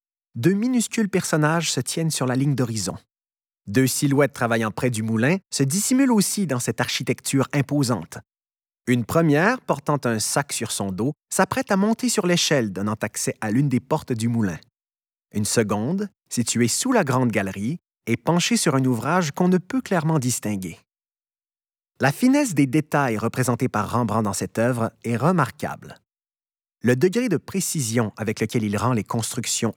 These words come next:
usées par le temps et les vents témoigne certainement de son observation attentive du sujet. L'identification du moulin ne fait toutefois pas l'unanimité parmi les chercheurs, et rien ne peut confirmer que Rembrandt n'ait pas pris quelques libertés dans le rendu de sa composition.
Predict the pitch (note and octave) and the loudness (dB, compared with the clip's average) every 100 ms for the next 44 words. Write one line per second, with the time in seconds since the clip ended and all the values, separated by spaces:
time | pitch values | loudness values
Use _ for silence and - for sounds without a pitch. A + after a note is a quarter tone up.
0 | - E3 C#3+ C#3 C3 A#2 A2 - - A2 | -4 -2 0 0 2 0 0 -4 -4 -4
1 | F#2+ G2 G2 F#2+ F2 G#2+ A#2+ - _ E3 | -4 -10 -10 -10 -6 -4 -4 -6 _ 2
2 | D#3+ F3 F3+ - A3 - G3+ F#3 F3+ C#3+ | 4 4 2 0 -4 0 0 2 2 2
3 | C#3+ C#3 C#3 - B2+ C3 - C#3+ - D#3 | 2 0 0 -2 0 0 -2 -4 -2 -2
4 | B2+ G#2 - G#2 F2 F#2+ - F2+ E2 F2 | -2 -2 -4 -6 -6 -6 -6 -6 -6 -10
5 | - _ _ _ _ _ _ _ _ _ | -16 _ _ _ _ _ _ _ _ _
6 | - D3 F#3+ A#3 G#3 G3+ G3+ - G3+ D#3 | 0 4 4 2 -2 2 2 4 2 2
7 | D#3+ D#3 D3 A2+ G#2 A#2 - - A#2+ - | 4 4 4 2 -2 -6 -6 -4 -2 0
8 | C3+ C3 A2+ A2 A2+ A2 C3 - G2 G#2 | 0 0 0 2 2 0 0 -2 -2 -4
9 | F#2 - - G2+ A2 C3+ B2 _ - B2 | -2 -4 -2 0 2 0 -2 _ 0 2
10 | C#3 D#3 B2+ B2+ C#3+ - C3+ D3+ C3 A2+ | 4 4 2 0 -2 0 2 2 2 0
11 | A#2+ B2+ A#2+ D3 A#2 G#2 A2 - B2 A2 | 0 0 2 2 2 0 -4 -4 -8 -4
12 | A2+ - G#2+ B2 A#2 - - A2 E2+ F#2 | -4 0 0 2 0 -2 -4 -4 -4 -6
13 | F#2+ G2+ G2+ - G#2 G2+ A2 A2 G2+ - | -6 -4 -4 -6 -4 -4 -2 -2 -2 -4
14 | D#2+ | -6